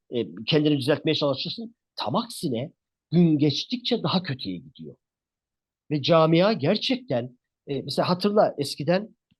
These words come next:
futbol camiası içerisinde, futbol paydaşları içerisinde en saygın yere sahip olan hakem camiasıydı. Hani saygınlığı vardı, itibarı vardı, e,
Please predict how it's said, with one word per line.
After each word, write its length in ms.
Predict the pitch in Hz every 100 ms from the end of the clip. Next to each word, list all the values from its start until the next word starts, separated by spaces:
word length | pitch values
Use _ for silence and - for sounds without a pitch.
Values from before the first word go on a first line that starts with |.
| _ _ -
futbol 300 | 175 170 165
camiası 540 | 147 147 139 139 127
içerisinde, 360 | 240 - - -
futbol 300 | 185 196 202
paydaşları 460 | - 139 123 - 135
içerisinde 520 | 127 127 107 - 208 - _ _ -
en 180 | 214 269
saygın 400 | - 151 147 147
yere 280 | 135 143 139
sahip 340 | - 143 131
olan 160 | 156 196
hakem 260 | 151 220
camiasıydı. 720 | 254 175 101 87 - 92 76 _ _ _ _ _ _ _ _ _ _ _ _ _ -
Hani 160 | 101
saygınlığı 680 | - 160 160 151 151 156 147
vardı, 280 | 151 143 143
itibarı 520 | 139 117 147 151 156
vardı, 520 | 151 147 127 147 151 _ _ _
e, 40 | -